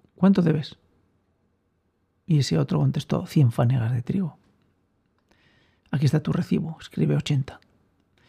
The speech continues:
Continúa hundiendo la mentira en más mentira, la corrupción en más corrupción.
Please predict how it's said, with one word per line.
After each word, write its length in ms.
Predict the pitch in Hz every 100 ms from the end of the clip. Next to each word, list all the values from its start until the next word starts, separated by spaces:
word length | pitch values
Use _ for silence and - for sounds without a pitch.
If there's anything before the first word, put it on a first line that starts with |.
| _ -
Continúa 600 | - 147 175 156 120 - _ _
hundiendo 680 | - 165 - 147 135 120 139 _ _ _ _ - - - _ _ -
la 120 | 147
mentira 560 | 143 131 165 214 269 - _ _ _ 523
en 100 | 143
más 160 | 175 131
mentira, 460 | 123 156 131 120 _ _ _ _ _ _ _ _ _ _ _ _ -
la 120 | 135
corrupción 440 | 147 139 - 139
en 80 | 127
más 140 | 127
corrupción. 440 | - - 143 139